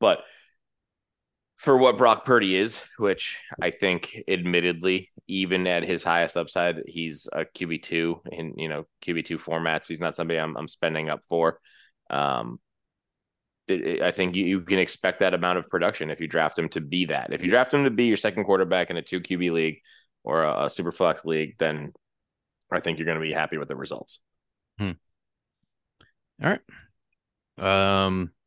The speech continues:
Speaker 2: we'll get right to, to A F C South Division. Uh, A F C East was a little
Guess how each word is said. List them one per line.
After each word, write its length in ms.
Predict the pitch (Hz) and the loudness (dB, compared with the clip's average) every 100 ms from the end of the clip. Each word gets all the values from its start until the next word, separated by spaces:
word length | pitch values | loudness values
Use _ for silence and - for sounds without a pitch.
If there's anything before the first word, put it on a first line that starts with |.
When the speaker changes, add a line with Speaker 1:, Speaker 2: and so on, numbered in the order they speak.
| _ _ - | _ _ -12
Speaker 2:
we'll 60 | |
get 160 | 98 120 | 0 4
right 220 | 104 107 | 4 2
to, 220 | - 113 104 | 0 -4 -4
to 380 | - 104 95 - | -2 2 2 2
A 200 | 117 123 | 4 4
F 80 | 120 | 2
C 560 | - 120 110 110 - - | -4 -2 0 0 -2 -8
South 800 | - - - - 104 110 104 - | -8 -4 -4 0 2 4 0 -4
Division. 560 | 80 78 73 78 71 - - - - - _ _ _ _ _ _ 80 | -6 -2 -2 -4 -8 -12 -20 -20 -20 -20 _ _ _ _ _ _ -4
Uh, 380 | 76 73 76 - | -2 0 0 2
A 140 | 110 | 2
F 80 | - | 2
C 120 | - | 2
East 200 | 117 - | 0 2
was 120 | 98 | 0
a 40 | 92 | 0
little 460 | 90 101 95 90 | 0 2 2 0